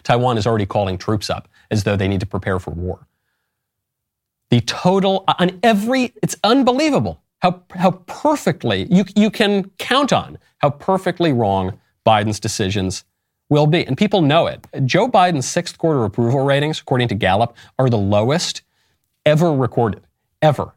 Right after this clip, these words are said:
<laughs> Not just in a decade, not just in two decades, not just for this quarter, just ever,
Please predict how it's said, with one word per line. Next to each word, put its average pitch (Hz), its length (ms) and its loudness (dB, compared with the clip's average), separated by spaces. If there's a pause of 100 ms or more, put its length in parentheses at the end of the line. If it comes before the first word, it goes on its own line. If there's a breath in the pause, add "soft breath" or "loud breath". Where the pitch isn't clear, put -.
(100)
<laughs> - 120 -2
Not 175 240 2
just - 300 0
in 214 80 2
a 202 80 4
decade, 156 480 2
not 143 180 2
just 165 200 -2
in 165 80 0
two 160 160 2
decades, 147 340 0
not 117 140 -4
just 175 160 -2
for 208 100 0
this 180 160 0
quarter, 170 380 0 (180 loud breath)
just - 160 2 (140)
ever, 143 320 0